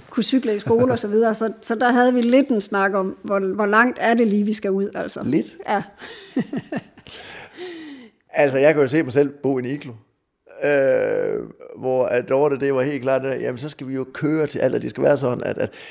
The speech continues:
Speaker 2: det er svært at finde et sted, faktisk som vi har her, hvor at ungerne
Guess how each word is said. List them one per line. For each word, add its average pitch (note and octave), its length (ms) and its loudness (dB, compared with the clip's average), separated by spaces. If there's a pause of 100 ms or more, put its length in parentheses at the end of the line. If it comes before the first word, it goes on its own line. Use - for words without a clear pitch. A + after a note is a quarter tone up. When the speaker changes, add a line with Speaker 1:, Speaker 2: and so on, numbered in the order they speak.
(120)
Speaker 2:
det D3 100 6
er C#3+ 40 4
svært G3 360 6 (120)
at A2+ 80 -2
finde D#3+ 420 -2
et B2+ 180 -8
sted, D3 420 2 (240)
faktisk A#2+ 300 0
som A2+ 160 -6
vi A2+ 40 -2
har B2+ 160 0
her, A2 220 -2 (360)
hvor B2 400 4
at A2+ 160 0
ungerne C3 480 0